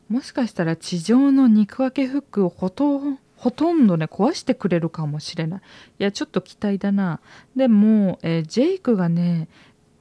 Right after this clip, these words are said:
肉分けフックを優先するんだったら、えー、私がちょっとね、発電機の方頑張らないと。あ、今回みんな近くにいる。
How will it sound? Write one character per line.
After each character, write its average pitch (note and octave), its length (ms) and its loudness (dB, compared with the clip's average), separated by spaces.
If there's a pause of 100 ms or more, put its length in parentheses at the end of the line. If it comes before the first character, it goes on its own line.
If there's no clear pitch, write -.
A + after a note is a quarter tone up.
肉 F#3 220 0
分 D4 100 -4
け D#4+ 120 -2
フ F4 120 -4
ッ - 80 -8
ク A3 60 0
を G#3 40 2
優 G#3+ 240 2
先 D4 280 -4
す - 180 -12
る D4+ 140 -4
ん C4 100 2
だ G#3+ 80 2
っ G#3 40 -2
た - 200 -2
ら、 A3 480 0 (320)
え F3 160 -2
ー、 E3+ 40 0
私 F#3+ 540 -2
が D4+ 140 -2
ち D#4 100 -6
ょ D4 40 -6
っ - 20 -6
と G3 140 -2
ね、 F3+ 100 0
発 F#3 320 -6
電 C4+ 160 0
機 F3 100 -6
の F3+ 80 -2
方 E3 160 -6
頑 G3 220 2
張 B3+ 80 2
ら A#3+ 100 2
な F3+ 140 2
い D#3 40 -6
と。 - 120 -12
あ、 A#3 560 -4
今 E4+ 180 -6
回 A3+ 140 4
み A#3+ 160 4
ん - 20 2
な D#4+ 140 0
近 - 240 -4
く C4 140 0
に G3 200 4
い - 20 -2
る。 F3 140 -6